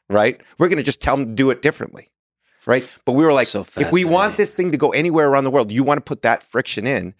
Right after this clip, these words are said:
Speaker 1: people are gonna move from place to place. You know, they have different sims because of the prices and all that stuff." We had to show all of that data. And then that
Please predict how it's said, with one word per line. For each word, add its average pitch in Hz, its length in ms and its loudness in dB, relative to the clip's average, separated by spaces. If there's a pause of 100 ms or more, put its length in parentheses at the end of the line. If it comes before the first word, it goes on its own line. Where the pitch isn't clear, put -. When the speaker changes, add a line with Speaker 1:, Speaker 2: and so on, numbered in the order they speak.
(220)
Speaker 1:
people 156 300 0
are 120 60 0
gonna 143 200 0
move 160 220 2
from 135 120 -4
place 135 260 -2
to - 80 -6
place. 143 420 0
You 107 80 -6
know, 104 80 0
they 104 260 0
have 117 200 -2
different 120 260 -2
sims 156 400 -2 (240)
because 113 300 -2
of 101 80 0
the 98 80 -4
prices 147 480 -2
and 95 100 -2
all 87 60 -2
that 85 160 -6
stuff." - 180 -16 (240)
We 123 80 -2
had 127 60 2
to 120 80 -2
show 135 320 -2
all 131 240 0
of 107 100 -2
that 98 180 0
data. 135 380 0 (260)
And 107 200 -4
then 123 320 0 (240)
that 123 360 0